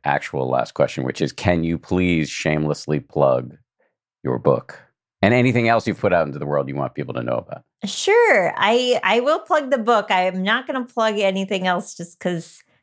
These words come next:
Speaker 2: there's a strike and I don't wanna, <laughs> I don't wanna mess up any of those things. But I, yes, the book is called Unreliable Narrator, Me, Myself, and Imposter Syndrome. And then I will also be doing some East Coast, West Coast,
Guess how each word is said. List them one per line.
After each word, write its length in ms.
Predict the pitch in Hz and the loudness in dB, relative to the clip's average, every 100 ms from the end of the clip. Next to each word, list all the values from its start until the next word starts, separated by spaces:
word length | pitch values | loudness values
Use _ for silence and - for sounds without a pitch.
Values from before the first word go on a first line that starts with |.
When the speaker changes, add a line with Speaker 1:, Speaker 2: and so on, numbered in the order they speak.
| _ | _
Speaker 2:
there's 320 | 185 202 185 | 4 4 4
a 80 | 185 | 0
strike 500 | - - 165 165 170 | -2 0 2 2 0
and 360 | 160 156 151 | 0 0 -2
I 160 | 170 165 | 0 0
don't 180 | 160 156 | 0 0
wanna, 480 | 156 156 160 170 - _ _ | -2 -2 -2 -4 -8 _ _
<laughs> 280 | _ _ - | _ _ -14
I 360 | 269 - 202 220 | -12 -10 0 2
don't 140 | 202 | 2
wanna 180 | 196 185 | 2 0
mess 300 | 180 180 - | 0 0 0
up 240 | 175 - - - - - | -2 -2 -18 -20 -20 -2
any 200 | 196 196 | 2 4
of 120 | 165 | 4
those 240 | 208 220 214 | 4 2 2
things. 320 | 196 185 175 | 0 0 0
But 340 | 202 190 185 - | 2 2 0 -2
I, 520 | 196 190 196 190 185 _ _ _ _ _ | 2 2 2 0 -4 _ _ _ _ _
yes, 320 | 196 269 - | 2 2 2
the 100 | - | -2
book 260 | 190 254 254 | 2 2 2
is 140 | 285 | -2
called 300 | 277 214 190 | 0 0 2
Unreliable 640 | 160 190 202 196 175 170 185 | 2 0 2 4 4 2 0
Narrator, 640 | 226 269 247 226 214 208 | 2 2 4 2 2 0
Me, 180 | 196 190 | 0 -4
Myself, 420 | 185 170 - 151 | -4 -6 -4 -4
and 140 | 160 156 | -4 -4
Imposter 540 | 165 196 196 190 180 | -2 0 0 0 -4
Syndrome. 640 | 175 175 170 170 170 170 - | -2 -2 2 2 2 -2 0
And 220 | 185 180 | 0 2
then 500 | 180 180 180 180 - | 2 2 0 -2 -2
I 140 | 170 | -2
will 140 | 175 160 | -2 0
also 340 | 180 185 185 | -2 -2 -6
be 540 | 160 170 165 170 165 160 | -8 -6 -4 -4 -4 -4
doing 520 | 180 170 170 170 165 | -2 0 0 0 -2
some 260 | - 160 - | -2 -4 0
East 220 | 220 - | 0 0
Coast, 320 | 220 208 202 | 0 0 2
West 260 | 190 190 - | 0 0 -2
Coast, 460 | 190 190 185 - | 0 0 0 -8